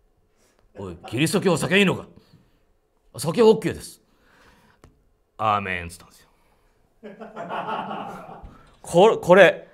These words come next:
もしね、このウラディミルがね、もし下戸だったらね、酒飲めなかったらね、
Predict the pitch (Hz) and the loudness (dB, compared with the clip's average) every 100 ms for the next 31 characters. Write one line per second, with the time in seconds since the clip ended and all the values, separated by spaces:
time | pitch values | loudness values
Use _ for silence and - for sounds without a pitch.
0 | _ _ _ _ - 233 269 175 147 120 | _ _ _ _ -4 -2 0 0 0 0
1 | - 180 170 208 254 254 175 110 95 110 | -2 0 4 4 4 2 -2 -2 -4 -4
2 | 101 175 180 120 180 - - 85 - 76 | -2 -4 -6 -2 0 0 -2 -4 -10 -16
3 | 82 - 160 160 156 170 110 87 82 80 | -12 -8 -4 -4 -4 -4 -6 -10 -14 -10
4 | 90 71 | -10 -10